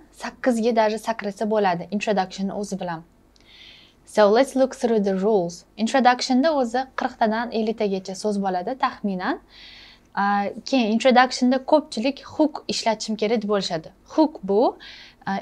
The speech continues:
e'tiborni jalb qiladigan, a, gaplar, frazalar. Let's say, "Employment is a hotly debated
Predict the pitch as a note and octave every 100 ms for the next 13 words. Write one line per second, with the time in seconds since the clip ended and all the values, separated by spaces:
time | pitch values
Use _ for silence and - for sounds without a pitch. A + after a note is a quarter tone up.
0 | A3+ A3+ A3 G#3+ G#3 B3+ A3+ B3 B3 -
1 | G#3 F#3+ G3 G#3 C#4 C#4+ - _ _ G3
2 | F#3+ F#3 F3+ A3 A#3 A#3 F#3 F3 - A3
3 | G3+ F#3 E3+ E3 - _ A#3+ D4 D4+ -
4 | A#3+ A3+ A3+ - _ _ _ - A3+ A3+
5 | C#4 E4+ E4+ F#3+ F#3 A3 - _ - G#3
6 | G3 G3 F3 - _ _ _ - - B3
7 | - A#3 A3 G#3 G#3 G#3 G#3